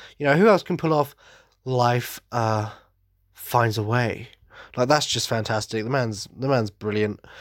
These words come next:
And, yeah, I just, it just,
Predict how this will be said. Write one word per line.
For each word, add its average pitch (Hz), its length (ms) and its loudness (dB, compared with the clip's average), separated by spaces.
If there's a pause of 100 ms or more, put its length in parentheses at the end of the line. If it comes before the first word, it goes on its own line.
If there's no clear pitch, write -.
(500)
And, 131 320 0
yeah, 143 240 4 (200)
I 143 80 -4
just, 156 300 -2 (1400)
it 143 100 -12
just, 139 320 -12